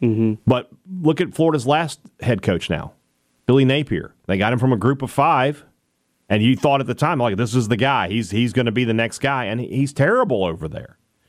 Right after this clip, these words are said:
Speaker 2: L S U pulled off a no-doubter, but their head coach before that was Ed Orgeron.
Speaker 1: Yep.
Speaker 2: You know, Texas A and M, Texas A and M might have paid out seventy-seven million dollars so they could promote their interim. That's where they are right there. I get, they thought they talked about it.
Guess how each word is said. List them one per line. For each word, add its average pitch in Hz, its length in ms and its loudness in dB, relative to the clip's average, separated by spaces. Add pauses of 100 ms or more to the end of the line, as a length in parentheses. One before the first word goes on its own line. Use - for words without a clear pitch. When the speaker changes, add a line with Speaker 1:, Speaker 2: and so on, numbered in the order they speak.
(320)
Speaker 2:
L 160 140 4
S 156 200 0
U 208 120 2
pulled 160 220 2
off 127 180 0
a 123 40 2
no-doubter, 107 560 2
but 143 120 -6
their 156 120 2
head 165 100 0
coach 180 180 0
before 165 180 -2
that 180 140 2
was 147 200 0
Ed 160 160 2
Orgeron. 131 720 2 (120)
Speaker 1:
Yep. 127 260 0 (1080)
Speaker 2:
You 131 60 2
know, 135 40 4
Texas 160 420 -2
A 165 120 2
and 156 80 2
M, 165 360 0 (320)
Texas 214 280 0
A 226 120 4
and 202 100 4
M 220 340 0
might 190 220 4
have 143 320 -2
paid 196 220 2
out 170 180 -2
seventy-seven 185 580 0
million 170 200 0
dollars 190 360 0 (220)
so - 140 -2
they 202 100 2
could 131 140 -8
promote 175 400 2
their 190 160 0
interim. 156 580 0 (480)
That's 170 160 0
where 226 140 2
they 220 160 4
are 214 160 4
right 165 140 2
there. 131 100 0
I 156 80 4
get, 151 160 -2
they 156 160 2
thought 180 240 2
they 190 100 2
talked 202 300 0
about 135 240 2
it. - 140 -12